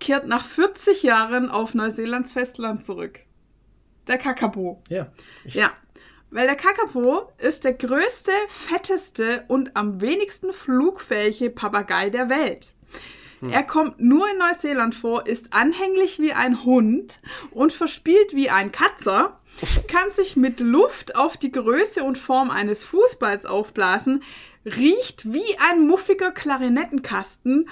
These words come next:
Speaker 1: und kommt nur nachts heraus.
Speaker 3: Was
Speaker 1: Ich
Speaker 3: ist
Speaker 1: mein,
Speaker 3: denn ein
Speaker 1: wie
Speaker 3: muffiger
Speaker 1: perfekt kann ein Tier
Speaker 3: Klarinettenkasten? Also ich weiß nicht, wie das
Speaker 1: Ja.
Speaker 3: riecht.
Speaker 2: Ich
Speaker 1: Aber
Speaker 2: auch nicht.
Speaker 1: wie perfekt kann ein Tier einfach sein? Ein fetter, nachtaktiver Papagei,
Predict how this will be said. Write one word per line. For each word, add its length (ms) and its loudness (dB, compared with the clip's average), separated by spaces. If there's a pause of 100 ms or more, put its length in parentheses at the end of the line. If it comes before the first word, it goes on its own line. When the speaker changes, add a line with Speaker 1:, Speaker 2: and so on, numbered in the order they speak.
(180)
Speaker 1:
und 240 2
kommt 320 -2
nur 200 4
nachts 400 -2
heraus. 540 -8 (340)
Speaker 3:
Was 100 -4
Speaker 1:
Ich 60 0
Speaker 3:
ist 60 -2
Speaker 1:
mein, 240 2
Speaker 3:
denn 100 0
ein 160 0
Speaker 1:
wie 60 -2
Speaker 3:
muffiger 300 0
Speaker 1:
perfekt 240 0
kann 120 4
ein 160 2
Tier 300 2
Speaker 3:
Klarinettenkasten? 580 -6 (340)
Also 220 -4
ich 100 -2
weiß 200 0
nicht, 180 0
wie 80 -6
das 120 -4
Speaker 1:
Ja. 120 2
Speaker 3:
riecht. 380 -8 (760)
Speaker 2:
Ich 60 -4
Speaker 1:
Aber 180 2
Speaker 2:
auch 60 -2
nicht. 140 -2
Speaker 1:
wie 120 4
perfekt 600 -6
kann 200 -2
ein 180 -8
Tier 360 -2
einfach 340 -8
sein? 400 -8
Ein 80 -12
fetter, 640 0 (200)
nachtaktiver 1000 -2
Papagei, 840 0